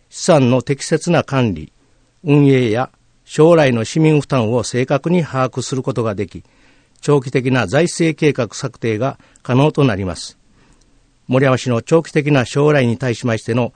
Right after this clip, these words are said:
判断に誤りがないように努めてまいりたいと思っています。そして、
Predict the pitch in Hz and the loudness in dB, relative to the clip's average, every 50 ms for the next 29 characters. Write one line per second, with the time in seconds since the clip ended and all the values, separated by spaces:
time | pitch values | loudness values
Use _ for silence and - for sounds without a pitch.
0 | _ _ _ _ _ - - 151 147 127 104 113 107 104 104 117 135 131 - _ | _ _ _ _ _ -4 0 2 2 2 2 0 -2 -2 0 0 0 -2 -2 _
1 | _ _ _ _ 160 151 160 160 165 165 160 147 151 156 147 143 127 117 120 123 | _ _ _ _ 0 2 4 4 4 2 0 0 0 0 2 2 2 2 2 0
2 | 123 113 107 110 135 139 - - - - - 147 127 123 - 139 123 117 113 117 | -2 -2 0 0 -2 -2 -2 -6 -12 -6 -2 0 0 2 2 0 0 0 0 -2
3 | 117 - 117 107 104 - - 156 156 - _ - 139 120 110 - - - - 104 | -2 -2 -2 -4 -2 0 0 0 0 0 _ -8 -4 -4 -4 -4 -6 -8 -6 -6
4 | 95 85 87 80 - - - - _ _ _ _ _ _ _ _ _ _ _ _ | -6 -6 -6 -10 -10 -12 -14 -14 _ _ _ _ _ _ _ _ _ _ _ _
5 | _ _ _ - - 143 120 - - 120 107 101 | _ _ _ -8 -4 -4 -4 -2 -4 -6 -6 -8